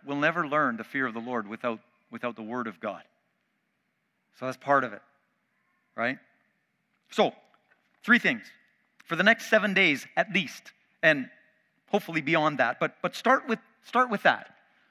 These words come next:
today. I'm gonna ask you to do this. The next seven days, three things. Number one, pray this simple prayer. "Lord, teach me to fear you." Thoughts will come.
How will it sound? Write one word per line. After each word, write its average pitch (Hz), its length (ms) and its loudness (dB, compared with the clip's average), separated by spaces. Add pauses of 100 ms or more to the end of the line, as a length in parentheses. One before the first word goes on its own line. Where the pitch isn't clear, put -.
(480)
today. 135 200 -2
I'm - 580 -12
gonna 139 80 4
ask 143 200 0
you 143 80 -8
to 139 120 -8
do 131 100 -2
this. 101 160 -12 (2000)
The 113 40 -8
next 147 200 2
seven 208 220 4
days, 151 380 2
three 160 140 -4
things. 120 280 0 (140)
Number 127 180 -4
one, 202 300 2 (800)
pray 185 380 8
this 165 260 2 (180)
simple 151 340 -2
prayer. 120 380 2 (160)
"Lord, 160 300 2 (600)
teach - 300 -4
me 107 220 -14 (460)
to 170 60 -10
fear 165 300 0
you." 151 240 -2 (600)
Thoughts 220 320 0
will 185 80 -8
come. 165 260 -4